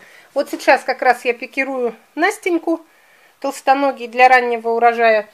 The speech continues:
И я скажу честно, я никогда не мерила сантиметром, сколько. Я все делаю на глаз. Вот у меня лоток, я примерно на-, ра-, замак-,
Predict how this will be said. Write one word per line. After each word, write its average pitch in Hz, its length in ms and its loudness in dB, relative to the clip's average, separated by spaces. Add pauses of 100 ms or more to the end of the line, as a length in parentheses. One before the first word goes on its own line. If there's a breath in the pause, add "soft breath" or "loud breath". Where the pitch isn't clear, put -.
(640 soft breath)
И 285 60 -8
я 311 540 2 (300)
скажу 302 360 2
честно, 330 300 -6
я 269 100 0
никогда 302 320 2
не 302 100 0
мерила 285 420 0
сантиметром, 269 680 -2
сколько. 220 380 -6
Я 294 160 4
все 339 160 -4
делаю 262 340 -4
на 254 140 -2
глаз. 233 240 4
Вот 294 140 -10
у 349 40 -2
меня 320 240 4
лоток, 311 380 4
я 254 100 2
примерно 247 560 -2 (560 soft breath)
на-, 254 760 0
ра-, 262 280 0
замак-, 277 420 -4